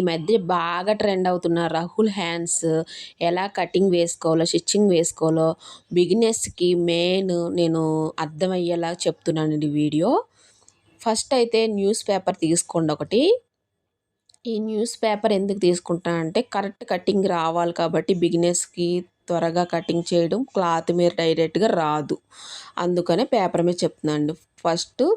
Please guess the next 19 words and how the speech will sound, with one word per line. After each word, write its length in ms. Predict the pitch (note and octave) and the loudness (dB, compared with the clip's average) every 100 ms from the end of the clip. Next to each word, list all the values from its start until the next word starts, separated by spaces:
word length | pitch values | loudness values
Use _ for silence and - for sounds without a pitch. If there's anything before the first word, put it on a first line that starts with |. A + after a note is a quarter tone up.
| E4+ | 0
పదమూడు 440 | F#3+ F3 F3 E3+ E3 | 0 0 2 2 0
ఇంచులకి 560 | E3+ - F3 F#3 C4+ G4+ C5+ - - - - _ _ _ _ - | -2 0 0 0 2 2 2 -8 -20 -20 -20 _ _ _ _ -2
వెడల్పుకి 640 | F#3 F3+ F3 F3 - C4+ A4+ C#4+ | 0 2 0 -6 -2 2 4 4
మార్కింగ్ 480 | F#3 E3+ F3 F3 E3+ | 2 0 0 0 2
గీసుకోండి. 680 | D#3 E3 - D#3 D3+ D#3+ D#4 B4+ D5 _ _ _ _ _ _ - | 0 -2 -2 0 0 2 2 2 0 _ _ _ _ _ _ -16
తర్వాత 580 | F#3+ G3 G#3 G3 F#3 A#3+ G4+ C#5 _ _ _ _ - | -12 -6 -4 -4 0 0 0 -4 _ _ _ _ 0
నేను 220 | G3+ A3+ B3 | 2 2 4
టూ, 100 | A3 G3+ - D#3+ | 4 4 2 2
రెండు 240 | F#3+ G3+ A3 G#3+ | 2 2 2 2
మడతలు 300 | F#3 G3 F#3 | 2 0 2
వేసుకున్నానండి 840 | E3+ E3+ - E3 D#3 D3+ D3 D3 D3+ | 0 0 -4 -2 -2 -2 -2 -2 -2
ఇది. 140 | B3+ G#4 A#4 _ _ _ _ _ - | 0 -2 -4 _ _ _ _ _ -2
తర్వాత 400 | F#3 F#3 F#3+ G3+ D#4 G#3+ G3 | 0 2 0 2 2 4 2
ఏడు 160 | F#3+ F#3 | 4 2
ఇంచుల 300 | F3+ - E3 E3 | 0 -2 0 0
దగ్గర 280 | D3+ E3+ G#3+ F#4 A#3 | 0 0 2 2 2
మార్కింగ్ 440 | F3+ F#3 F3 F3 E3 | 0 0 0 2 2
వేసుకోండి. 600 | D#3+ - - D#3+ E3 B3+ A4+ - - - _ _ | 0 -2 -4 -2 2 4 2 0 -14 -20 _ _
ఇవి 140 | F3+ | -4